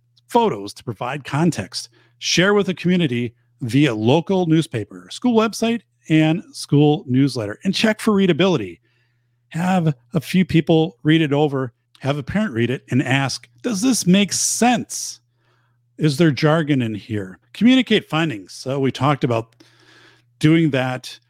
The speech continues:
within seventy-two hours. That conveys that this is important. We went over this. It wasn't a checkbox activity. Here's a two-page template of headings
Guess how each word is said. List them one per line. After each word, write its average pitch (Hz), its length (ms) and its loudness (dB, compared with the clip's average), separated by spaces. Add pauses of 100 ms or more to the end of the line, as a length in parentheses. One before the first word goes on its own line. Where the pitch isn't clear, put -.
within 123 300 0
seventy-two 151 680 0
hours. 101 280 -6
That 165 180 -4
conveys 127 680 2
that - 260 -12
this 151 360 2
is 131 460 2
important. 120 720 0
We 143 180 2
went 170 320 2
over 147 300 2
this. 110 340 -8
It - 120 -16
wasn't 165 300 2
a 143 60 2
checkbox - 800 -4 (100)
activity. 127 920 -2
Here's 175 320 0
a 110 40 -6
two-page 139 540 -2
template 143 480 -2 (460)
of 107 140 -12
headings 120 600 -4